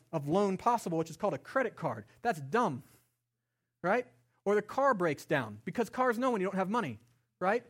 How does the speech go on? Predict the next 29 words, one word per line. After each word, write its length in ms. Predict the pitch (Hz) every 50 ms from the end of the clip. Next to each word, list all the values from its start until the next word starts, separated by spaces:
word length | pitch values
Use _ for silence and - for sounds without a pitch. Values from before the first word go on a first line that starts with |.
| _ _ -
And 100 | 190 202
then 80 | 208
they 80 | 214 214
also 180 | 220 214 220 214
know 80 | 220
when 120 | 214 220 214
you 60 | 214
do 120 | 240 269
have 160 | 233 220 180
money, 220 | 175 160 127 107 110
and 100 | 147 165
they 60 | 175
take 180 | - 254 240 226
it, 140 | 185 - - - - - _ -
right? 180 | 190 208 226 -
Cars 280 | - 220 220 226 196
are 20 | 185
just 140 | 214 202 196
as 80 | 185
smart 220 | - 247 269 254 -
like 160 | 165 160 -
that. 160 | 175 139 - - - - _ _ _ _ _ _ _ -
If 140 | 170 147
you 300 | 208 294 359 392 392 392 381
don't 240 | 330 330 330 311 - -
have 420 | - 320 302 262 220 208 208 208 220
a 60 | 208
savings 400 | - - - 294 285 233 220 214
account, 380 | 185 - 226 208 202 202 -